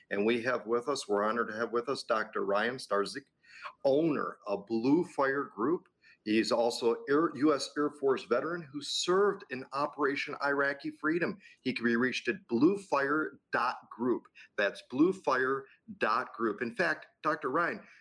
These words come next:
you're also too part of the Alliances community. So those that are listening that come may have that lifetime opportunity to also meet you and talk to you and, and, and get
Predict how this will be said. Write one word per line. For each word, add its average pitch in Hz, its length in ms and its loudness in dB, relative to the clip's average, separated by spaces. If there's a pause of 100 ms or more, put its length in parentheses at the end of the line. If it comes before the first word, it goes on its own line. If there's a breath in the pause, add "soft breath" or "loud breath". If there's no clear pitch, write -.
(180 loud breath)
you're 139 400 4
also 170 360 0
too 139 240 -2
part 120 260 0
of 104 60 -2
the 101 180 0
Alliances 98 540 -2
community. 104 440 0
So 117 360 2 (260 loud breath)
those 135 200 4
that 139 100 2
are 127 80 2
listening 127 380 0
that 117 200 0
come 123 240 -4
may 127 160 4
have 131 200 0
that 107 200 -2
lifetime 127 560 0
opportunity 123 640 -2
to 120 140 -2
also 120 420 0 (260 loud breath)
meet 139 340 0
you 131 220 2
and 113 140 -4
talk 131 340 -2
to 127 60 -8
you 131 260 0 (320 loud breath)
and, 110 220 -2
and, 107 280 -4
and 107 160 -2
get 107 220 0